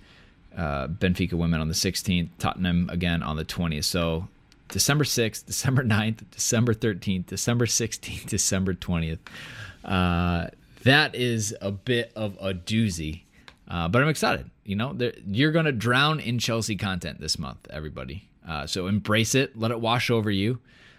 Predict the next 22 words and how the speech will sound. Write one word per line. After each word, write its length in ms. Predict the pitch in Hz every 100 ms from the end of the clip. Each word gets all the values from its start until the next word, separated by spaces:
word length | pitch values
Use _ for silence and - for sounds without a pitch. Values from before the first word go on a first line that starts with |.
| _ -
Uh, 280 | 92 90 90
take 200 | - 127
it 80 | 151
all 200 | 151 156
in, 220 | 117 123
just 240 | 127 123 123
like 160 | 117
when 80 | 127
we 80 | 117
did 180 | 113 117
the 180 | 117 107
Adidas 400 | 101 113 117 -
advert 520 | 107 107 104 110 127 -
where 340 | 117 107 107
they 320 | 110 104 98 107 -
literally 340 | 117 113 110
just 280 | 98 107 -
poured 280 | - 107 104
paint 340 | - 113 101 - -
on 120 | 87
our 100 | 85
players. 500 | 82 82 82 104 -